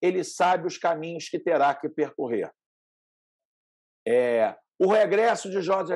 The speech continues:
Jorge Jesus ao Flamengo foi notificado por diversas vezes e recentemente até causou alguma polêmica, uma visita do treinador ao Rio de Janeiro pra passar férias, mas onde concedeu a en-,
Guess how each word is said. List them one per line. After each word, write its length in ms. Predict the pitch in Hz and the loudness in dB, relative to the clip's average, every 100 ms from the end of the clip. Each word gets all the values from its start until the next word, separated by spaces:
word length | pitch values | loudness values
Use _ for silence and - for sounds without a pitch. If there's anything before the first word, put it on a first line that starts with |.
| 160 165 - | -2 -4 -2
Jorge 220 | 156 160 | -2 0
Jesus 280 | 156 139 135 | -2 -4 -2
ao 160 | 156 - | -2 0
Flamengo 420 | 170 147 160 147 | -2 -2 -6 -8
foi 120 | - 175 | -6 -4
notificado 580 | 170 - 147 170 160 - | -4 -6 -2 0 0 -2
por 120 | 170 | -2
diversas 580 | 165 156 143 - 190 127 | 0 0 0 0 -4 -2
vezes 460 | 120 101 87 - _ _ _ - | -4 -4 -6 -12 _ _ _ 2
e 60 | |
recentemente 720 | 196 196 202 202 - 175 185 | 4 4 2 0 0 -4 -2
até 180 | 170 180 | -2 -2
causou 380 | 170 180 139 165 | 2 2 2 2
alguma 360 | 160 160 175 - | 2 2 -2 0
polêmica, 640 | 180 147 139 123 107 92 _ _ | 0 0 -2 -8 -14 -18 _ _
uma 240 | - 160 175 | -6 -2 0
visita 480 | 165 123 160 180 175 | -2 -2 0 0 -2
do 140 | 165 | -2
treinador 460 | 165 160 156 151 160 | -2 -2 0 2 2
ao 120 | 143 | 2
Rio 140 | 156 | 0
de 60 | 135 | 0
Janeiro 280 | 151 143 147 | -2 -2 -4
pra 140 | 156 | -4
passar 400 | - 139 - 143 - | -2 -4 -2 -4 -2
férias, 360 | 135 143 151 - _ _ _ _ _ | -2 0 -2 -4 _ _ _ _ _
mas 340 | 131 180 185 135 | -2 0 0 -2
onde 320 | 185 202 165 | -2 -2 -2
concedeu 640 | 196 190 - 165 175 180 | -4 -4 -2 0 2 2
a 80 | 180 | -2
en-, 100 | 175 | -6